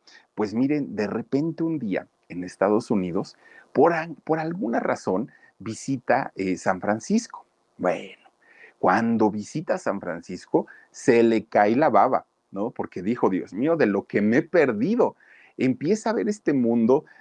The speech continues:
de, de, de, pues imagínense San Francisco, el, el barrio gay en Estados Unidos. Claro que vivió un, pues algo que, que, que no conocía y se sintió identificado, se sintió en, en casa, se sintió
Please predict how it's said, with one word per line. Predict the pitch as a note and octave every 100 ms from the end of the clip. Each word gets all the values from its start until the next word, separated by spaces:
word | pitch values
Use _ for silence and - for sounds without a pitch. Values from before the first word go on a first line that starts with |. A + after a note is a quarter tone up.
| -
de, | G#2 A#2+
de, | G2 G2+
de, | F#2+ F#2+ D#2 _ _ _ _
pues | - -
imagínense | D3+ D3+ G3+ C#4+ -
San | C3 F2+
Francisco, | F#2 F#2 - F3 F3+ E3+ -
el, | G#2+
el | F#2+ G2
barrio | G2 A#2+ D3
gay | B2+ D3 F#3+ F3
en | G#2
Estados | - F#2+ A2 -
Unidos. | B2 A2 C#3+ - _ _ _ _ _ _ _ _ _ _ _ _ _
Claro | C#3 D3+ D#3 F3+
que | F3+ A2+
vivió | G2+ G#2 A#2 C#3+
un, | A2 B2+ C#3 C#3+ B2+ F#2+ E2 D2 D#2+
pues | F2 F#2+
algo | G#2 D3+
que, | E3 G2
que, | - F#2
que | E2 F#2
no | G2
conocía | - C#3 B2 A#2+ G#2 A2 - -
y | B2+
se | C3 D#3+
sintió | - D3+ D3+ E3
identificado, | F#3 G3 F#3 D#3+ G#2+ - G#2 G#2 A2+
se | B2+ F#2
sintió | - G2 F#2 A2 A#2+ C#3 -
en, | A2+ G2+
en | G2+ G2+
casa, | - A2+ A#2+ - G#2+ G#2 - -
se | _ C3
sintió | - B2+ B2+ - D3+ F3